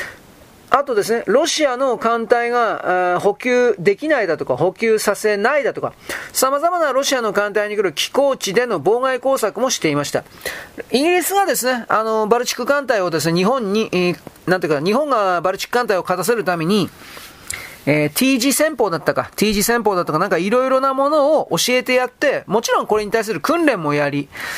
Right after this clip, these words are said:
さらにですね、えー、寄港地におけるロシア軍艦の、うん、なんていうかな、レジスタンス、妨害工作もさせて、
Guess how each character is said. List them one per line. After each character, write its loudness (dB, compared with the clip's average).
さ 2
ら -2
に -8
で 2
す -2
ね、 0
え -2
ー、 0
寄 -6
港 2
地 -2
に 2
お 2
け 0
る 2
ロ 2
シ 0
ア 0
軍 0
艦 0
の、 0
う -2
ん、 4
な 4
ん -8
て -4
い -2
う -2
か 0
な、 0
レ 4
ジ -2
ス 0
タ 2
ン -2
ス、 -8
妨 2
害 0
工 2
作 0
も 0
さ 0
せ 2
て、 0